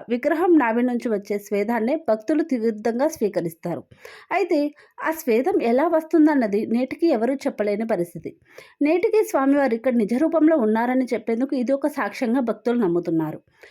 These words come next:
అసలు కదిరి నరసింహస్వామిని కాటమరాయునిగా ఎందుకు పిలుస్తారు? అలాగే శ్రీ కాద్రి నరసింహుని ఎందుకు పిలుస్తారో తెలుసుకుందాం. కదిరికి దగ్గరలో ఉన్న గాండ్లపెంట గ్రామం మండలంలోని చంద్రవృక్షపు కొయ్య స్తంభం నుండి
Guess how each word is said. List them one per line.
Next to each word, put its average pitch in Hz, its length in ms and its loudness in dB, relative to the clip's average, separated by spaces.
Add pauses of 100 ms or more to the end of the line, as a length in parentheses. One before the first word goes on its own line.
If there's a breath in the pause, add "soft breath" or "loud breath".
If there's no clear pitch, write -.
(220 loud breath)
అసలు 339 460 2
కదిరి 285 280 2
నరసింహస్వామిని 311 840 2
కాటమరాయునిగా 294 800 0
ఎందుకు 226 320 0
పిలుస్తారు? 233 600 -2 (460 loud breath)
అలాగే 320 440 2
శ్రీ 339 340 0
కాద్రి 269 460 0
నరసింహుని 320 600 4
ఎందుకు 285 340 0
పిలుస్తారో 247 520 -2
తెలుసుకుందాం. 180 680 -6 (540 loud breath)
కదిరికి 349 440 2
దగ్గరలో 285 280 2
ఉన్న 214 220 2 (280)
గాండ్లపెంట 302 540 2
గ్రామం 214 440 0 (120)
మండలంలోని 233 880 2 (300 soft breath)
చంద్రవృక్షపు 311 720 0
కొయ్య 247 300 0
స్తంభం 247 460 0
నుండి 180 320 0